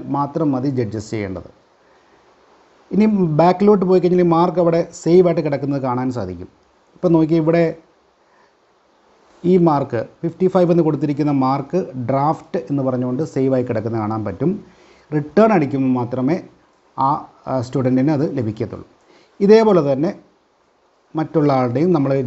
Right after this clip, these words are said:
ജഡ്ജ് ചെയ്തിട്ട് mark ഇവിടെ entry ചെയ്യുന്നു. Mark entry ചെയ്ത് കഴിഞ്ഞിട്ട് അവിടെയും mark ഡ്രാഫ്റ്റായിട്ട് save ചെയ്തിട്ട്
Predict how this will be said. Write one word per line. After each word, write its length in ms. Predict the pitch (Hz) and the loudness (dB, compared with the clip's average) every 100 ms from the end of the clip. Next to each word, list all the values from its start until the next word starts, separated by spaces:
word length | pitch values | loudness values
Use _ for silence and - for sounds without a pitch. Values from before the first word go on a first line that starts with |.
| 117 | -2
ജഡ്ജ് 220 | 113 113 | -2 0
ചെയ്തിട്ട് 280 | 123 117 147 | 0 0 -2
mark 400 | 135 117 113 143 | -2 -2 -4 -2
ഇവിടെ 200 | 131 113 107 | -2 0 -2
entry 220 | 104 107 | -2 -2
ചെയ്യുന്നു. 260 | 98 95 151 - - _ _ _ - | -4 -4 -4 -6 -18 _ _ _ -8
Mark 240 | 123 123 127 | -6 -4 -2
entry 200 | 117 117 107 | 0 0 0
ചെയ്ത് 140 | 107 107 | -2 -2
കഴിഞ്ഞിട്ട് 400 | 104 104 110 175 196 - _ _ _ _ - | -2 -2 -2 -2 -2 -10 _ _ _ _ -10
അവിടെയും 360 | 117 120 160 139 | -4 0 2 2
mark 300 | 107 98 160 196 - _ 117 | 0 -2 -4 -6 -12 _ -6
ഡ്രാഫ്റ്റായിട്ട് 560 | 120 127 - 113 104 135 | -4 -4 -4 -4 -4 -6
save 200 | 127 113 | -4 -2
ചെയ്തിട്ട് 300 | 110 107 107 | -2 -2 -4